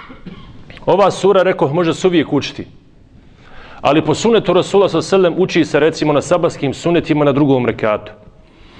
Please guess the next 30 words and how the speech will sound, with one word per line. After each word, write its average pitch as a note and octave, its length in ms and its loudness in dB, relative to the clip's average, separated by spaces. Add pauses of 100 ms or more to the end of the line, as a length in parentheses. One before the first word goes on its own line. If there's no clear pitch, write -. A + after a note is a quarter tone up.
(840)
Uči C#3+ 260 2
se D#3+ 160 0
na E3+ 140 4
akšamskim D3+ 460 -2
sunnetima D3 480 0
na C3 80 2
drugom B2 320 2
rekatu. G2 460 -4 (1400)
Uči F3 320 2
se F3+ 320 2 (500)
na D3 180 2
vitrima F3 460 0
na F3 100 2
trećem E3 460 0
rekatu. G#2+ 520 -4 (640)
Uglavnom F#3 500 2
s - 120 -8
njom G3+ 200 4
se F3 140 -2
završava E3 640 2
klanjanje E3 420 0
ili C#3+ 100 0
učenje. F#2+ 400 -6 (540)
Da B2+ 80 0
ona C#3 120 2
bude C#3 300 2
zadnje C#3 360 0
što - 160 -2
je B2 100 0
proučeno D3 500 0